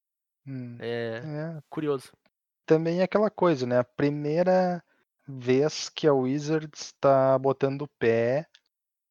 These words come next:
Speaker 1: hã, vamos dizer assim, na água e testando fazer um, uma,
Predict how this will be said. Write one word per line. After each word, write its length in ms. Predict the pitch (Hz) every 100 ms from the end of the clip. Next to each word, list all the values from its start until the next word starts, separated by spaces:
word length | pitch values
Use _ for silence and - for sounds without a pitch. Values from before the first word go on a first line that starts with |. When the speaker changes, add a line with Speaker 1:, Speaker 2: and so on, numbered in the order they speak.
| _
Speaker 1:
hã, 320 | 147 131 127 120
vamos 220 | 123 131
dizer 120 | 117
assim, 220 | 113 -
na 160 | 127 123
água 600 | 113 110 127 135 147 151
e 80 | 147
testando 520 | 147 156 - 143 135 156
fazer 800 | - 147 131 127 135 143 160
um, 760 | 151 165 165 165 165 165 165 156
uma, 240 | 151 165